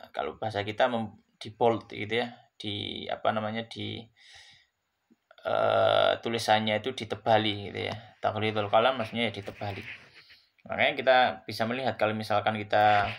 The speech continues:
download lah salah satu manuskrip, ya, di situ kadang ada yang menggunakan tinta merah, kadang juga ada yang dengan apa, ditebali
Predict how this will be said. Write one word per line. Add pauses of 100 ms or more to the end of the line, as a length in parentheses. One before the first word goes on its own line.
(140)
download
lah
salah
satu
manuskrip, (1040)
ya,
di
situ
kadang
ada
yang
menggunakan
tinta
merah, (480)
kadang
juga (480)
ada
yang (240)
dengan
apa,
ditebali